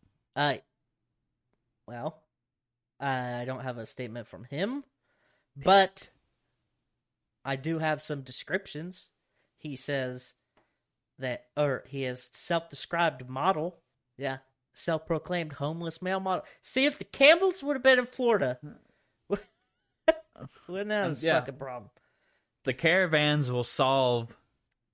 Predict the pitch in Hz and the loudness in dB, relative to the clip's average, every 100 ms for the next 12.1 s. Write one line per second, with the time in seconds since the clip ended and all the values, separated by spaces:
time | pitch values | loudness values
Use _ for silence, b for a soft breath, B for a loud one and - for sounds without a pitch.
0 | _ _ - 127 131 120 - 120 95 92 | _ _ -4 0 0 0 -4 -4 -4 -6
1 | 80 117 117 _ _ _ _ - 120 117 | -10 -12 -16 _ _ _ _ -8 -4 2
2 | 127 123 113 110 110 95 _ 104 131 147 | 4 4 2 0 -2 -4 _ -10 -2 2
3 | 147 - _ _ _ _ - 151 147 143 | 2 -2 _ _ _ _ -8 -2 0 0
4 | 131 131 123 - 147 143 - 151 135 - | -2 -2 -4 -6 -6 -6 -8 -12 -12 -14
5 | - - 135 131 131 123 113 127 127 127 | -20 -8 -6 -6 -8 -10 -10 -10 -8 -6
6 | 123 117 123 _ _ 131 123 120 - 131 | -6 -8 -10 _ _ -14 -12 -12 -12 -14
7 | 123 120 123 113 110 - 98 - 139 170 | -12 -12 -10 -10 -10 -8 -10 -10 -10 -8
8 | 170 131 - 127 117 120 - 151 127 98 | -8 -12 -14 -12 -12 -12 -12 -8 -6 -6
9 | 104 107 117 _ _ _ _ _ - 131 | -6 -8 -8 _ _ _ _ _ -16 -6
10 | 139 143 143 135 - _ - 135 135 131 | -4 -2 -4 -6 -14 _ -10 -8 -8 -8
11 | - 143 127 123 127 - 127 120 120 113 | -8 -6 -6 -8 -10 -12 -12 -10 -14 -16
12 | - | -20